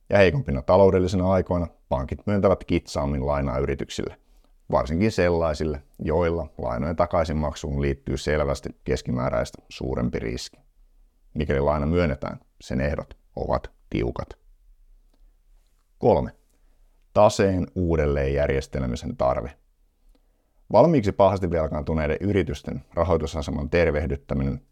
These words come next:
voi vaatia taseen uudelleenjärjestelyä. Elleivät velkojat ole valmiita lainojen uudelleenjärjestelyyn, liikkumavaraa on haettava oman pääoman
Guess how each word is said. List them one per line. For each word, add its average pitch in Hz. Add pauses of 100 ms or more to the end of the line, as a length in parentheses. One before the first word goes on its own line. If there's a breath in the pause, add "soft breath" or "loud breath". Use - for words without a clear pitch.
voi 98
vaatia 69
taseen 69 (140)
uudelleenjärjestelyä. - (840)
Elleivät 101
velkojat 104
ole 87
valmiita 87 (140)
lainojen 78
uudelleenjärjestelyyn, 78 (500)
liikkumavaraa 82 (100)
on 104
haettava 85 (220)
oman 82
pääoman 67